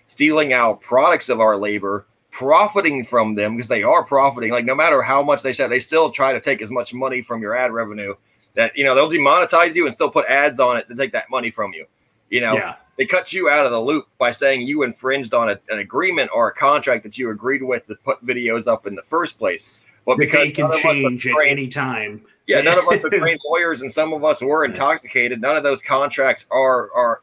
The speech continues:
Speaker 1: all those contracts are void. You know what I'm saying? None of them are legal or, or eligible. And it's gonna take the idea of, um, common law to, to start spreading into virtual,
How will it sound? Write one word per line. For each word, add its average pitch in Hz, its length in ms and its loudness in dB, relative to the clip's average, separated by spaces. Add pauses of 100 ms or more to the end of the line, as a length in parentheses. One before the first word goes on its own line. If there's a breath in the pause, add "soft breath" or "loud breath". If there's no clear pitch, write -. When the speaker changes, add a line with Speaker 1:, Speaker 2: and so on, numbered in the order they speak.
Speaker 1:
all 147 200 2
those 151 100 -4
contracts 143 320 -2
are 117 60 -6
void. 120 360 0
You 92 60 -20
know 117 80 -4
what 123 60 -2
I'm 113 40 -10
saying? 123 140 -6
None 135 100 0
of 147 60 0
them 127 140 -2
are 120 120 -2
legal 127 380 -4
or, 117 140 0
or 107 280 -4
eligible. 117 540 -2 (300)
And 127 120 0
it's 123 120 -6
gonna 160 200 0
take 151 340 -2
the 135 120 -4
idea 123 480 0
of, 110 380 2 (400)
um, 104 400 0
common 147 380 0
law 123 420 6 (720)
to, 131 400 -4
to 127 280 -6
start 135 460 0
spreading 135 540 0
into 131 560 -4
virtual, 120 760 -4